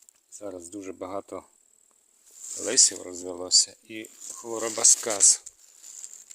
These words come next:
поширена. Можна швидше пострадати від, е,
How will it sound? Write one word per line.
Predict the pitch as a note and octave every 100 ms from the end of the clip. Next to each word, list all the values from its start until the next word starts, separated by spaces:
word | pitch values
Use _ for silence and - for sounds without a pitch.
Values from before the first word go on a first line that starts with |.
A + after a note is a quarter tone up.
| - - - - - - - - - -
поширена. | F#2+ - G2 F2+ F2+ F2+ F2 - - _ _ _ _ _ _ _ _ _ _ - _ _ _ _ _ _ _
Можна | - G#2 G2+ G#2 G2+ - _
швидше | - A2+ A2 - G#2 F#2+
пострадати | - - - G2+ F#2+ G2+ - E2+ _ _ - _ _ _ _ _ - _ _ _
від, | G2 F2+
е, | G2